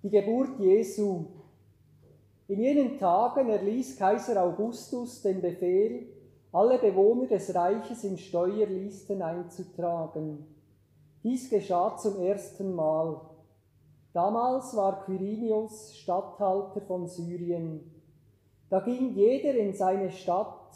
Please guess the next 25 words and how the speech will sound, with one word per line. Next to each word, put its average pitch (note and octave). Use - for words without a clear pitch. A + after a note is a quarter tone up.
um G3+
sich G3+
eintragen F3+
zu F3
lassen. D#3
So A#3+
zog B3+
auch A#3
Josef B3
von G3
der F#3
Stadt F3
Nazareth A3+
in F#3+
Galiläa E3+
hinauf F#3
nach F3
Judäa, G3
in G3
die G3
Stadt -
Davids, A3+
die A#3+
Bethlehem F#3+
heißt. D#3